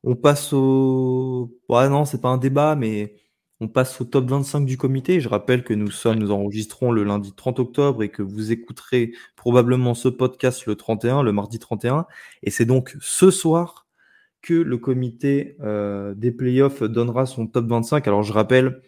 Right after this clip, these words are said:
Speaker 1: le comité, le classement du comité n'est pas l'A P Poll. L'A P Poll, c'est un classement qui existe depuis dix-neuf cent trente-six,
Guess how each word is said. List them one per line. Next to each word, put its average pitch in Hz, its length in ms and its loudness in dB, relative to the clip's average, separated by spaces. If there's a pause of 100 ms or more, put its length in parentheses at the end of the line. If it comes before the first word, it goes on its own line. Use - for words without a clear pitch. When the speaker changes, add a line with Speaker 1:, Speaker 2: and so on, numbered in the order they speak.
(220)
Speaker 1:
le 101 160 -10
comité, 120 640 2 (300)
le 107 80 -4
classement 117 300 0
du 110 120 -2
comité 117 420 2
n'est 101 140 0
pas 117 160 4
l'A 117 120 4
P 117 140 -8
Poll. 143 300 4
L'A 104 140 4
P 110 180 -8
Poll, 131 260 4
c'est - 160 -8
un 98 60 -4
classement 117 360 -2
qui 110 120 -8
existe 110 220 -6
depuis 107 320 -4
dix-neuf 113 340 0
cent 127 120 -2
trente-six, 131 540 -4